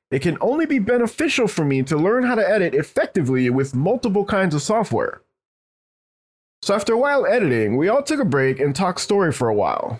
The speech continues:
and the conversation led to the subject of YouTube, viewership, and expectations, when I mentioned some of the work I had put on YouTube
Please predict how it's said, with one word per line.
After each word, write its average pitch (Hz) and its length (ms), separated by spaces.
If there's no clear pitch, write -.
and 120 80
the 139 60
conversation 220 600
led 185 180
to 185 60
the 170 100
subject 165 420
of 127 100
YouTube, 165 680
viewership, 156 600
and 143 140
expectations, 139 960
when 120 160
I 131 60
mentioned 147 340
some 160 140
of 147 60
the 143 80
work 139 240
I 190 160
had 247 180
put 147 140
on 120 80
YouTube 120 500